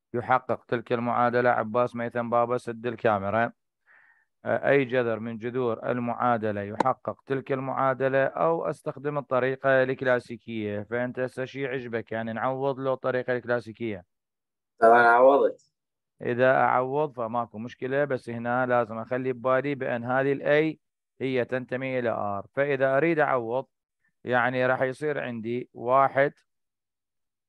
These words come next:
Speaker 1: ناقص اثنين آي تربيع ناقص أي ناقص آي في واحد ناقص اثنين آي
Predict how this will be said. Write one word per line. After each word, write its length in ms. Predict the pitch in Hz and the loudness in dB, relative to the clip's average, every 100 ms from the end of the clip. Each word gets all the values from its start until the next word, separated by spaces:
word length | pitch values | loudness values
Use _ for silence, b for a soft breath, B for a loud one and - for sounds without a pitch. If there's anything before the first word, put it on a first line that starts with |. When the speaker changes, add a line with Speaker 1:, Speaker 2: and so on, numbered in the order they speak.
| _ | _
Speaker 1:
ناقص 760 | 117 131 127 117 - 95 _ 110 | -2 2 2 0 -8 -16 _ -20
اثنين 480 | - 117 120 110 | -14 -6 -4 -4
آي 320 | 107 117 107 98 | -4 -2 -2 -4
تربيع 580 | 107 101 95 117 135 - _ _ _ _ _ _ _ _ _ _ 104 | -8 -8 -6 -2 -2 -4 _ _ _ _ _ _ _ _ _ _ -12
ناقص 840 | 107 120 123 - 135 143 - _ _ _ _ _ _ _ _ 139 | -2 0 0 0 -4 -4 -10 _ _ _ _ _ _ _ _ 2
أي 400 | 135 127 104 92 - _ _ _ - | 4 4 0 -8 -20 _ _ _ -16
ناقص 680 | 104 117 147 160 160 - | -6 2 2 2 -2 -8
آي 420 | - 113 107 117 - _ _ _ _ _ _ _ _ _ _ _ _ | -8 -6 -2 -4 -6 _ _ _ _ _ _ _ _ _ _ _ _
في 200 | - 120 | -12 -8
واحد 640 | 117 123 135 123 - 92 90 _ _ _ _ | -4 2 6 4 2 -8 -14 _ _ _ _
ناقص 540 | 104 107 131 139 - 127 | -10 -2 0 0 -4 -12
اثنين 400 | 127 135 135 135 | -12 -4 -4 -2
آي 440 | 135 135 139 147 | 0 2 0 -4